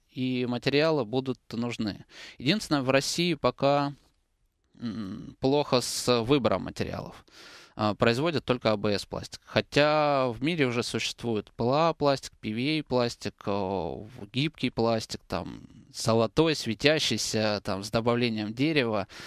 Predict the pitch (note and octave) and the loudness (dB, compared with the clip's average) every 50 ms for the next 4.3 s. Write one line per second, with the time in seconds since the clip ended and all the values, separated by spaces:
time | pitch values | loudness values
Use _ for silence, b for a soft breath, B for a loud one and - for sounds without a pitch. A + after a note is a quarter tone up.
0 | B B B B B - - A2+ A2+ B2 D3+ - - B2 C3+ D3+ D3+ C3+ A2+ G2+ | B B B B B -8 -4 -2 0 0 0 0 0 0 0 0 2 2 2 2
1 | F#2+ F#2 A2 B2 C#3+ D#3+ - - D#3+ - B2+ A2+ A2+ A2+ A2+ - - - C3+ C3+ | 2 0 0 0 -2 -2 -2 -4 -2 0 2 2 2 2 0 -2 -2 -2 0 0
2 | C3 A2+ - - B2 A2+ - A#2 G#2+ G2+ G2+ F#2+ - - C#3 F3 F3+ - B2 A2 | -2 -2 -2 -2 -4 -2 -2 -4 -4 -4 -6 -6 -2 0 0 2 2 0 -2 -2
3 | C3+ D#3 D#3 D3+ D#3 D#3+ - - E3+ E3 D#3 B2+ - B2 B2+ B2+ - - C3 A#2+ | -2 0 0 0 0 0 2 2 4 4 2 2 2 0 0 0 -4 -4 -4 -2
4 | A#2 A2+ A#2 A2+ F2+ | -2 -2 -4 -6 -8